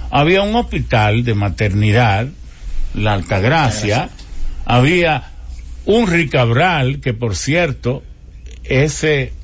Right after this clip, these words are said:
Speaker 1: hospital no era hospital, eso era un hotel.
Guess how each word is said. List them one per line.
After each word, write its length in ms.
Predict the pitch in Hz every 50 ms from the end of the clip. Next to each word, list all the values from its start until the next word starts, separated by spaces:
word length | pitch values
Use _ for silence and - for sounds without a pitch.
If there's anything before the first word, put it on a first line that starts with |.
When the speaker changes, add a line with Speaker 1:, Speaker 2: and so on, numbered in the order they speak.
| - - -
Speaker 1:
hospital 880 | - 127 113 - - - 127 113 101 - 143 151 143 127 113 123 - - - - - - - - - - - - - -
no 240 | 110 113 127 139 143
era 160 | 147 147 139
hospital, 520 | 120 - - 120 98 - - 135 139 131
eso 220 | 107 95 - 127 127
era 80 | 127
un 180 | 139 143 143 135
hotel. 580 | 120 110 - - - 165 165 131 113 123 -